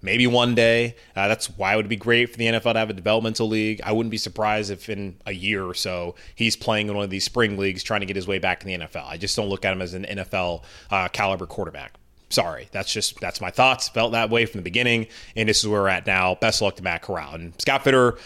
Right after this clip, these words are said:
who did speak to the media on Thursday, he had talked about how, you know, they wanted Matt Corral back, and he said, as far as waiving him, that you're trying to keep your best fifty-three. It's all about fit. Who's the best fit for the team?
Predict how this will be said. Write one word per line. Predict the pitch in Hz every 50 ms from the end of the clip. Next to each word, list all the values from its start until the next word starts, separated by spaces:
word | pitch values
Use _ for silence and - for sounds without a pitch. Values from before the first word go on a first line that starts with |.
| - - -
who | 123 147 156
did | 143 110 147 156 147
speak | - 156 143
to | 110 135
the | 127
media | 131 131 131 131 131
on | - 123 123 123
Thursday, | - 117 120 127 110 117 113
he | 113 123
had | 127 -
talked | 127 131 147 -
about | - 113 110
how, | 110 113 120 120 120 120 - - _ _
you | - 98
know, | 95
they | 101 110
wanted | 110 110 113 120 123 117
Matt | 117 120 120
Corral | - 117 113 113 120
back, | 110 107 104 110 113 117 -
and | 113
he | 113 107
said, | - - 120 117 113 113 113 107 107 - - - - - - _
as | 107 110 -
far | - 123 117 113
as | 101 98
waiving | 87 107 135 147 135 120 101
him, | 104 107 113 120 123 113
that | 110 110 104
you're | 117 107
trying | - 117 117
to | 120
keep | 117 - 123 120 -
your | 123 110
best | 120 127 - -
fifty-three. | 147 143 - 147 117 - 156 160 - - - _ _ _ _ _
It's | - 120 -
all | 120 120 127
about | 135 143 - - -
fit. | 160 147 - -
Who's | - 123 139 135
the | 123 123
best | 135 135 - - -
fit | 123 127 127 -
for | 135
the | 123 110
team? | - - 131 143 156 160 160